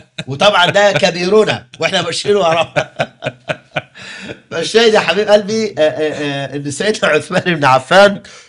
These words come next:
شاف كما قال بعض شراح الحديث إن سيدنا ابن مسعود عليه ثياب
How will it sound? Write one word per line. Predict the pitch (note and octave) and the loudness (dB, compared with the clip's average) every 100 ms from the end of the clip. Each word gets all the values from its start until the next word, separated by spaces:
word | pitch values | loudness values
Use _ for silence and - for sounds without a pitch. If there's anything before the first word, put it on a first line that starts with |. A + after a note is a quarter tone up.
| _ | _
شاف | - G#3+ B3+ - G3+ | 0 4 4 0 -2
كما | F3 - E3+ D#3+ | -2 0 0 0
قال | G3+ G#3+ | 2 4
بعض | F#3+ F#3+ F#3 | 4 2 -2
شراح | F3+ F3+ G3 | -6 -4 -4
الحديث | - D3+ A3+ B3+ | -6 -6 -6 -8
إن | D#3+ D3+ | -10 -8
سيدنا | F#3+ G3 | -6 -4
ابن | E3 | -4
مسعود | D3+ C#3 F3+ A3 - - | -4 -6 -2 -4 -4 -6
عليه | C3+ F3 F#3 | -2 -2 -4
ثياب | - D#3+ G3+ G#3+ | -6 -2 0 0